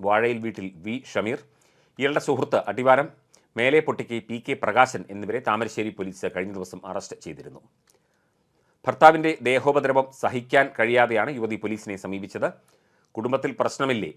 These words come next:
ഇത് പരിഹരിക്കാം എന്ന് പറഞ്ഞാണ് പ്രകാശൻ വീട്ടിലെത്തിയത്. ആദ്യം പുട്ടുകുടത്തിൽ ഒരു പൊടി കലക്കി ചുവപ്പ് നിറത്തിലാക്കി. അത് യുവതിയുടെ ശരീരത്തിലെ ബാധയുടെ ശക്തിയാണെന്ന് അവകാശപ്പെട്ട ഇയാൾ പുട്ടുകുടം പിന്നീട്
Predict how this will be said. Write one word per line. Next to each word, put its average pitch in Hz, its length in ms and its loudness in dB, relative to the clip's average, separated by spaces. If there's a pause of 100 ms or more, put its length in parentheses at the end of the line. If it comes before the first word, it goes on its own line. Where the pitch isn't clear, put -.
(120)
ഇത് 117 160 -6
പരിഹരിക്കാം 120 600 -2
എന്ന് 113 160 -8
പറഞ്ഞാണ് 104 340 -4 (380)
പ്രകാശൻ 107 400 0
വീട്ടിലെത്തിയത്. 104 540 -6 (160)
ആദ്യം 110 240 -6 (100)
പുട്ടുകുടത്തിൽ 120 560 -6 (140)
ഒരു 104 180 -10
പൊടി 110 300 -4
കലക്കി 123 340 -2 (380)
ചുവപ്പ് 131 320 0
നിറത്തിലാക്കി. 92 480 -6 (140)
അത് 101 100 -4 (120)
യുവതിയുടെ 123 440 -4
ശരീരത്തിലെ 113 440 -4 (100)
ബാധയുടെ 117 460 0
ശക്തിയാണെന്ന് 113 520 -2
അവകാശപ്പെട്ട 110 460 -4 (160)
ഇയാൾ 107 160 0 (560)
പുട്ടുകുടം 135 420 2
പിന്നീട് 123 260 -2